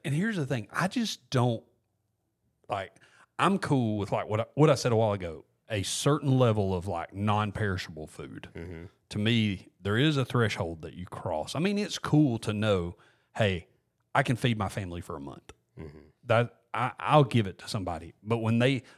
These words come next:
Speaker 1: like, the whole bucket thing, I got a bucket of this stuff. I can feed my family for a month.
Speaker 2: Yeah.
Speaker 1: But when you have, like, roomfuls of buckets.
Speaker 2: Do you have a pantry dedicated to your
Speaker 1: Your
Speaker 2: stash?
Speaker 1: buckets?
Speaker 2: Yeah.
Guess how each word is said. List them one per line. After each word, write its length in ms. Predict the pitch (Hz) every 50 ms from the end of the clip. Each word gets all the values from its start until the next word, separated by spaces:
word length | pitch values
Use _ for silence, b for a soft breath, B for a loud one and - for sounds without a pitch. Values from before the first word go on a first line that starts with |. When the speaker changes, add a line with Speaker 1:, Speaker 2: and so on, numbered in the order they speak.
| B -
Speaker 1:
like, 180 | 110 104 -
the 80 | - 107
whole 140 | 107 117 110
bucket 400 | 101 107 107 101 - - - -
thing, 240 | - 127 131 127 113
I 60 | 110
got 140 | 113 110 95
a 40 | 85
bucket 300 | 87 104 98 - 90 71
of 60 | 76 78
this 100 | - -
stuff. 260 | - - 80 76 -
I 80 | 98 107
can 140 | - 110 101
feed 160 | - 107 95
my 100 | 92 92
family 280 | - 95 87 82 85 87
for 140 | - -
a 40 | 76
month. 220 | 76 67 69 - -
Speaker 2:
Yeah. 220 | 107 90 76 73 78 - _ _ _ _ _ _ _ _ _ _ _ _ _ _ _ -
Speaker 1:
But 240 | 107 104 117 117 95
when 160 | 101 107 110
you 120 | 110 120 117
have, 240 | 117 127 117 101 104
like, 260 | 95 90 78 67 - _ _ _ _ _ - 87
roomfuls 880 | 87 92 95 113 127 131 135 139 139 135 123 - 139 131 139 135 127
of 80 | 127 127
buckets. 380 | 151 139 131 - - 101 101 107
Speaker 2:
Do 60 | 120
you 60 | 120 123
have 220 | 120 107 101 90
a 120 | 98 98
pantry 580 | - - - 127 120 120 - - 139 131 127 127
dedicated 720 | 120 117 113 113 117 120 - 123 117 120 120 123 123 123 -
to 100 | - 120
your 400 | 113 113 113 113 113 110 110 107 - _ _
Speaker 1:
Your 120 | 107 104
Speaker 2:
stash? 160 | 98 113 -
Speaker 1:
buckets? 360 | 113 117 - - - - -
Speaker 2:
Yeah. 200 | 95 98 92 82